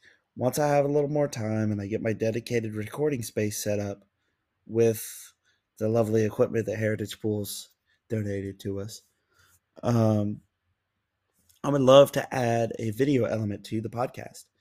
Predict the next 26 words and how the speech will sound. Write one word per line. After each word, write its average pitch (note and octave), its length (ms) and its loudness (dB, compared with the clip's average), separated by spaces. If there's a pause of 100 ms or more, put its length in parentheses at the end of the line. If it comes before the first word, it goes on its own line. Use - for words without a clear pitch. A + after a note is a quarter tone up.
(560)
to A2 600 0
upload A2 840 0 (720)
to - 120 -18
YouTube D3 800 0
and G#2 240 -6
perhaps G#2 640 -8
other G#2 240 -2
places. - 600 -10 (920)
I A#2 60 -10
think A2 240 -4
the A2 120 -6
audio A2 340 2
releases, G#2+ 760 -4 (400)
no, A2 240 -6
I A2+ 120 -2
know A#2 300 4
the A#2+ 140 0
audio A2+ 240 2
releases A2 440 -2
are G#2 60 -8
still E3+ 180 -2
gonna D#3 100 -2
be C3+ 140 0
released A#2 260 -2
to - 160 -10
Spotify B2 560 -2